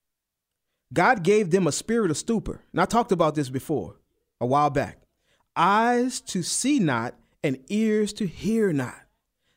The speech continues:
down to this very day." A spirit of stupor, eyes to see not and ears to hear not. That sounds very familiar to what's happening in the professing church today. There are some professing believers who, because of disobedience,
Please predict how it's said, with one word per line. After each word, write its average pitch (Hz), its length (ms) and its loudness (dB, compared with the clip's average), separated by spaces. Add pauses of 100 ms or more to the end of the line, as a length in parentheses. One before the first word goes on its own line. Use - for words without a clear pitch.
(120)
down 190 280 2
to 196 100 -2
this 175 140 0
very 139 280 0
day." 113 300 -4 (1800)
A 175 80 2
spirit 247 480 -2
of - 140 -4
stupor, - 640 -8 (560)
eyes 254 380 0
to 170 120 -2
see 233 300 -2
not 135 340 0
and 143 140 -4
ears 196 300 -2
to 160 80 -2
hear 160 240 0
not. 113 180 -6 (800)
That 151 100 -2
sounds 156 300 0
very 143 260 0
familiar 151 400 0
to 151 140 -6
what's 131 160 -4
happening 139 480 -4 (220)
in 151 100 0
the 127 60 -2
professing 147 580 -4
church - 260 -6
today. 135 400 -4 (1400)
There 185 180 4
are 220 60 6
some 240 240 0
professing 226 480 0
believers 214 520 0
who, 214 140 -2
because 202 460 -2
of 160 140 0
disobedience, 202 920 0